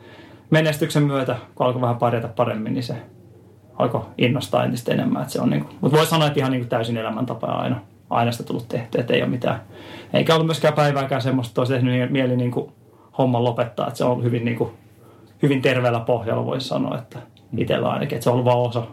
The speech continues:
Speaker 1: osa sitä elämää ja osa itseä, että ei ollut semmoista, että jos mä en pärjää täällä tai ei tule menestystä, niin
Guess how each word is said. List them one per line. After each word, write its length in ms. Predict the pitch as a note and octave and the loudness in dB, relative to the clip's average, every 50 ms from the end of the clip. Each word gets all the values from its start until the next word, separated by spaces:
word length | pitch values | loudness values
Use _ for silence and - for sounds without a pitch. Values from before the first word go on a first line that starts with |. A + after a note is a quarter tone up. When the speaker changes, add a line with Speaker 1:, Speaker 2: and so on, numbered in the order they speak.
| - - | -4 0
Speaker 1:
osa 200 | F3 E3+ E3+ F3 | 2 2 2 2
sitä 220 | C#3+ - D#3 D3 | 0 2 2 2
elämää 400 | D3 D3 C#3 C3 C3 B2+ B2 B2 | 2 0 0 -2 -2 -2 -2 -2
ja 100 | B2 A#2+ A#2+ - - _ _ _ - - - _ _ - | -2 -4 -4 -8 -16 _ _ _ -20 -20 -20 _ _ -6
osa 240 | C#3 B2 B2 B2 A#2+ | -4 0 2 2 2
itseä, 340 | A#2+ A#2+ A#2 - - A#2 | 2 -2 -4 -6 -6 -6
että 160 | A2+ - - B2 | -4 -2 -2 0
ei 100 | A#2+ A#2+ | 0 0
ollut 180 | A#2 A#2 A#2 | 0 0 -2
semmoista, 420 | - B2+ B2 - - A#2+ - - A2+ | -4 -6 -4 -4 -4 -4 -4 -4 -4
että 220 | - A#2+ A#2+ - | -4 -4 -6 -6
jos 180 | - - - - - - - | -6 -6 -6 -4 -4 -4 -2
mä 160 | - - A#2 | 0 0 0
en 80 | A#2 A#2 | 0 0
pärjää 320 | A#2 A2+ A2+ A#2 A2+ A2+ | 0 0 0 0 -2 -4
täällä 280 | - - B2+ A2+ A#2+ B2 | -2 0 0 0 0 0
tai 220 | A#2+ - B2 A2+ | 0 0 0 0
ei 80 | A#2 B2 | 0 0
tule 120 | B2 A#2+ | 0 0
menestystä, 540 | D3+ A#2+ A2+ A2+ A2 G#2+ - - - - - | 0 0 2 0 -2 -2 -4 -6 -6 -4 -2
niin 200 | - - - - | -2 -2 -2 -4